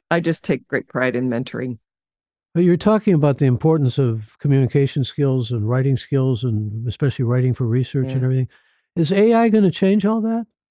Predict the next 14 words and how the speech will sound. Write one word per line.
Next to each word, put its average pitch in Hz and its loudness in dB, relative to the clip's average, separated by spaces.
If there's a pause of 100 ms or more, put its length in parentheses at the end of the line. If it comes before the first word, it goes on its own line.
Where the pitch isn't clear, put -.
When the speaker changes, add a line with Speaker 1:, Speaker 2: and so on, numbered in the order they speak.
(840)
Speaker 1:
<laughs> - -
Speaker 2:
Alter 165 2
all 180 2
that, 208 -4
you 165 -4
think? 190 -4 (760)
That's 165 0
what 160 0
some 170 2
are 135 2
Speaker 1:
Uh, 185 4
Speaker 2:
saying. 123 -2 (920)
Speaker 1:
well, 233 0 (320)
I, 175 0